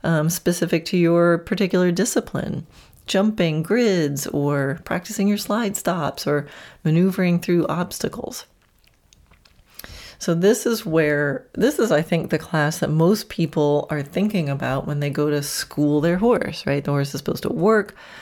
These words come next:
They're supposed to, you know, be strong and be in this certain thing and accomplish a certain thing with their bodies. And,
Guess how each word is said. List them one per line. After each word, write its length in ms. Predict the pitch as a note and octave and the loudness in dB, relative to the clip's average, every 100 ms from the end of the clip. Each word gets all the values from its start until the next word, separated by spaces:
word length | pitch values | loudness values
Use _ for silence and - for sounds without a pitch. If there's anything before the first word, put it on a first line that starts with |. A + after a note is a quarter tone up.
| - | -10
They're 100 | - | -6
supposed 300 | C#3+ - C#3+ | -4 -4 -2
to, 220 | - C3+ - _ _ _ _ _ _ | -2 -2 -4 _ _ _ _ _ _
you 100 | D#3 | -2
know, 240 | C#3 C#3 C#3 - - - - - | 0 -2 -6 -12 -20 -20 -20 -6
be 120 | D3+ | -2
strong 720 | C#3 - G#3 A3 G3+ G3 G3 F#3 - | -2 0 2 4 4 4 4 2 -2
and 380 | C#3 C3 C#3 - - - - | -2 -2 -4 -6 -16 -20 -2
be 160 | F#3 | 2
in 100 | D#3 | 2
this 140 | D3 C#3+ | 0 -4
certain 400 | - D#3+ D3 C#3+ | -2 -2 -2 2
thing 400 | A3+ G#3+ G3 D#3+ | 4 4 4 2
and 100 | C3+ | -2
accomplish 520 | - D#3 D#3+ D3+ - | -2 0 0 -2 -4
a 100 | C#3 | -4
certain 440 | - - C#3 C#3 | -2 -2 -2 -4
thing 440 | C#3 A#3 A3 G3+ F#3+ | 2 2 4 4 2
with 180 | E3 | 0
their 260 | E3 D3+ D3 | 0 0 0
bodies. 680 | D#3+ F3 G#3 G#3 F#3+ F3+ D#3+ | 0 0 2 2 2 2 0
And, 260 | C#3 C#3+ | -2 -4